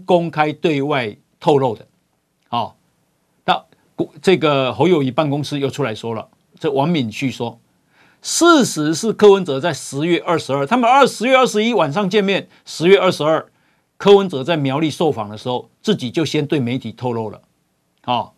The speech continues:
所以侯友宜才会在二十三号接受媒体专访的时候，确认说，承认说双方有会面。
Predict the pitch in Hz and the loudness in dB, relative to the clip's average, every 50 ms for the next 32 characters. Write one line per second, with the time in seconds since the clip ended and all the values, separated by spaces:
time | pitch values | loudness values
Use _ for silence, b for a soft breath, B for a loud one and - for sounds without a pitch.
0 | _ _ _ _ _ _ _ _ _ _ _ _ _ _ _ _ _ _ _ _ | _ _ _ _ _ _ _ _ _ _ _ _ _ _ _ _ _ _ _ _
1 | _ - - - 208 262 311 320 269 220 175 123 - _ _ _ _ _ _ _ | _ -10 2 6 6 8 8 6 4 2 0 -2 -8 _ _ _ _ _ _ _
2 | _ _ _ _ _ _ _ _ - 156 202 254 285 240 190 156 147 151 151 - | _ _ _ _ _ _ _ _ 2 4 4 4 6 4 4 2 2 -2 -6 -6
3 | - 143 175 190 196 185 196 185 - - 208 202 - - 143 - 170 160 160 160 | -4 0 2 2 2 4 2 -2 -2 0 0 0 0 0 -4 -4 -4 -2 -2 -2
4 | 147 - 165 156 - 170 147 139 135 147 - 120 113 - 143 143 131 113 113 104 | -2 -2 -4 -2 -2 -2 -2 -2 -4 -4 -4 -8 -8 -6 -6 -6 -6 -6 -8 -10
5 | 110 113 - 135 127 113 - - _ _ _ _ - - - - 196 165 147 139 | -10 -12 -8 -6 -6 -6 -8 -10 _ _ _ _ -8 -2 2 2 2 2 2 0
6 | 135 175 165 139 127 117 - 147 139 143 - - 113 - - 131 143 160 151 139 | 0 0 0 0 -2 -6 -4 -2 -2 -2 -4 -6 -16 -10 -6 -4 -4 -2 -4 -4
7 | 135 143 139 139 - - - - 160 151 143 139 143 135 113 98 131 131 120 120 | -2 -2 -2 -2 -2 -6 -4 -2 -2 0 0 0 -2 -2 -4 -4 -4 -4 -4 -4
8 | 117 107 - | -8 -10 -12